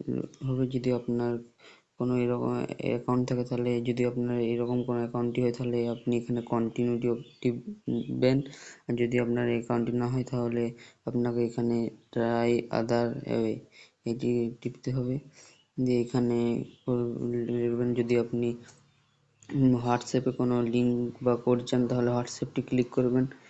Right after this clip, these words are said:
যদি আপনি ইমেইলে কোনো লিংক চান তাহলে ইমেইলে কোড করবেন, আর যদি আপনি Facebook-এ কোনো কোড চান তাহলে আপনাকে Facebook-এ এইটি করতে হবে। আর যদি আপনি পাসওয়ার্ড দিয়ে কোনো log in করবেন তাহলে পাসওয়ার্ডটি, আমি ধরুন এখানে Facebook-টি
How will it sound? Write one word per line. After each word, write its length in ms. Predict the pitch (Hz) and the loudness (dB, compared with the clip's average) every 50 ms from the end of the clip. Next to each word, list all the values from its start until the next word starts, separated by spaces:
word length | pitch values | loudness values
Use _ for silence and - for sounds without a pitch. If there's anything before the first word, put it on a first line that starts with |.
| - - - _ _ _ - | -20 -20 -20 _ _ _ -2
যদি 300 | 127 123 120 120 123 123 | -2 0 2 2 2 2
আপনি 240 | 120 127 127 123 | 4 4 4 4
ইমেইলে 300 | 123 120 120 123 123 120 | 6 6 4 4 4 4
কোনো 300 | 120 - 123 123 123 120 | 2 2 0 2 2 2
লিংক 300 | 120 117 120 120 123 123 | 2 2 2 2 2 0
চান 240 | 123 - - 123 123 | 0 -2 -2 -2 0
তাহলে 260 | 120 127 123 120 120 | 0 0 0 2 2
ইমেইলে 320 | 120 117 120 120 120 120 120 | 2 2 2 2 2 0 0
কোড 200 | 120 - 120 120 | 0 0 -2 0
করবেন, 360 | 120 123 123 123 127 131 135 131 - - - - - _ | 0 0 2 2 2 2 0 -2 -4 -10 -20 -20 -10 _
আর 60 | 123 123 | -4 -2
যদি 240 | 120 120 117 123 123 | 0 0 2 2 2
আপনি 200 | 113 120 123 123 | 2 2 0 0
Facebook-এ 440 | - - 123 117 120 123 123 123 117 | 0 0 0 0 0 0 0 0 2
কোনো 200 | 127 127 127 120 | 2 2 2 2
কোড 260 | 123 123 123 123 123 | 2 0 0 0 0
চান 220 | - 131 135 143 139 - - _ _ _ _ _ _ _ | 0 0 0 0 0 -4 -10 _ _ _ _ _ _ _
তাহলে 460 | - 131 127 123 123 123 123 120 123 120 | -4 -2 0 0 2 2 0 0 0 -2
আপনাকে 720 | 120 123 - 123 123 123 120 120 120 120 - - - - - _ _ | -4 -2 -2 0 0 0 0 0 0 0 -2 -4 -6 -8 -10 _ _
Facebook-এ 440 | - 131 123 123 123 123 120 120 123 | -4 -2 0 0 0 0 2 2 2
এইটি 300 | 123 120 120 - 123 120 | 2 2 2 0 -2 0
করতে 340 | - 123 120 120 - - 131 | 2 0 0 0 0 2 2
হবে। 260 | 131 127 127 131 135 135 - - - - _ - | 4 4 4 2 0 -2 -6 -14 -20 -14 _ -4
আর 80 | 123 | -2
যদি 180 | 123 120 123 131 | 0 2 4 4
আপনি 200 | 123 127 127 120 | 6 6 4 4
পাসওয়ার্ড 440 | 117 123 120 120 - - 123 123 120 | 4 2 2 2 2 0 0 2 4
দিয়ে 220 | 127 127 123 120 | 4 4 4 4
কোনো 180 | 123 123 123 127 123 | 2 2 2 2 4
log 160 | 123 123 123 123 | 4 6 6 6
in 100 | 127 123 | 4 4
করবেন 240 | 127 127 127 127 | 4 2 2 2
তাহলে 200 | 123 127 123 123 | 2 2 2 2
পাসওয়ার্ডটি, 600 | 120 - 120 120 120 - 127 120 120 117 123 123 123 | 0 0 0 -2 -2 -2 -2 -2 -2 -2 -2 -2 0
আমি 260 | 120 120 120 120 120 | 0 0 0 0 2
ধরুন 300 | 123 123 120 123 120 120 | 2 2 2 2 2 0
এখানে 240 | 120 127 120 120 120 | 0 0 -2 -2 -2
Facebook-টি 720 | 123 - 123 120 117 117 117 120 120 - - - 127 123 | 0 0 2 2 2 2 0 -2 -2 -4 -6 -4 -4 -4